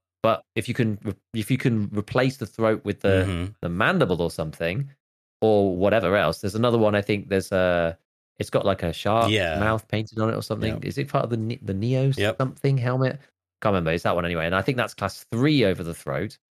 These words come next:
Speaker 1: And you can layer these things. So if you actually have a throat armor,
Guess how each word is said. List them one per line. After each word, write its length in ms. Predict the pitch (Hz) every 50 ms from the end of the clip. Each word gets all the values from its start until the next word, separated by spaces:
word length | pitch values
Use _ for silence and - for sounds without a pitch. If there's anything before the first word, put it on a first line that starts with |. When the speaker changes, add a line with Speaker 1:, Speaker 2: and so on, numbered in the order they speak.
| _ _ _ _ _ _ _ _ -
Speaker 1:
And 120 | 120 127
you 60 | 131
can 140 | 139 175 151
layer 180 | 139 139 135 120
these 180 | 98 95 -
things. 240 | - 92 85 82 -
So 60 | - 107
if 100 | - -
you 100 | 120 123
actually 240 | 139 139 - 101
have 160 | 85 123 135 113
a 80 | 95
throat 320 | - - 90 87 90 80 - _ _ _ _ _ _ _ _ _ _ _ _ _ -
armor, 420 | 104 107 110 98 78 65 - -